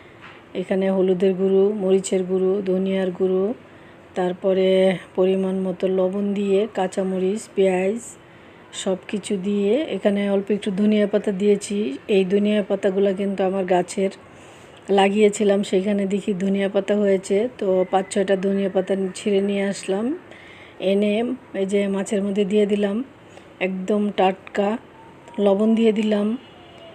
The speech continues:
দিয়ে তারপরে এখানে আমি এখন সয়াবিন তেল দিয়ে দিচ্ছি, সাদা সয়াবিন তেল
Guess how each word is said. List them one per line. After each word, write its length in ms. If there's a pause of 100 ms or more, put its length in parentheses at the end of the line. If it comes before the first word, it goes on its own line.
(180)
দিয়ে 340
তারপরে 520
এখানে 320
আমি 220
এখন 360 (280)
সয়াবিন 520
তেল 280
দিয়ে 180
দিচ্ছি, 400
সাদা 380
সয়াবিন 460
তেল 300